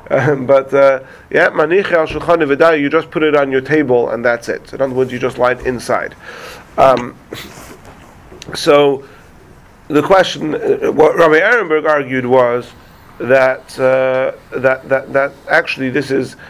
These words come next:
not just a, a dispensation for the time of sakana, but what this means is that the, gem-, the mitzvah actually changed. Now the takanas Chazal,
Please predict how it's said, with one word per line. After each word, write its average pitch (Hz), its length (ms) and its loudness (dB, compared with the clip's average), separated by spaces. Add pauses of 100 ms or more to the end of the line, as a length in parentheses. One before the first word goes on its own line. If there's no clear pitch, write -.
(160)
not - 240 0
just 135 320 -2
a, 135 380 0
a 131 40 -6
dispensation 127 880 -4 (400)
for - 180 0
the 127 100 -2
time 151 240 0
of 139 80 -4
sakana, 160 440 0
but 143 100 4
what 143 140 2
this 143 140 -4
means 175 180 -4
is 139 80 -8
that 139 140 0
the, 127 80 -6
gem-, 147 240 -2
the 139 80 -4
mitzvah 165 260 -2
actually 147 360 -2
changed. 143 500 -2 (280)
Now - 80 -2
the 117 100 -6
takanas 175 460 0
Chazal, 143 600 2